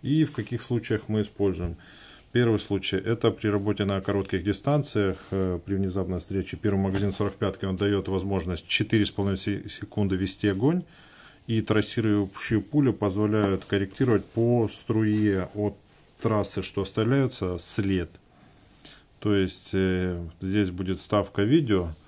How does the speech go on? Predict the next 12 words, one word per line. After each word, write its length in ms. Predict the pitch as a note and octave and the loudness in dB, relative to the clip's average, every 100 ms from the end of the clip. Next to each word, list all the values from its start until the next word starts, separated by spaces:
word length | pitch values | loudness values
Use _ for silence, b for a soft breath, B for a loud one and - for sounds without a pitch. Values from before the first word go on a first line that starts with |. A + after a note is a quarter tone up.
| B B B B - | B B B B -8
где 120 | F#2+ G2+ | 0 2
во 120 | G2+ | 4
время 440 | A2+ G#2+ G2+ F2+ B B - | 4 4 2 -2 B B -4
перебежки 800 | A2 G#2+ G#2 C3+ C#3 - F#2+ E2+ | 0 2 2 2 2 0 -4 -2
ведется 480 | F#2 F#2+ A#2+ A#2+ G2+ | -4 -2 -2 -2 -4
стрельба 500 | F#2 - G2+ G2 A2 | -4 -2 0 2 2
обычным 640 | - G#2+ G2+ A2+ - G2+ | 2 -2 0 0 0 0
боеприпасом, 760 | F#2+ G2 G#2 G2+ G2+ F#2 F#2 F#2 | 2 2 0 0 -2 -2 -4 -2
и 40 | |
очень 300 | G#2 A#2+ - | -2 0 -2
сложно 380 | F#2+ - G2 F#2 | -2 0 0 0
попасть. 480 | - F2 F2+ F2 | -4 -6 -6 -8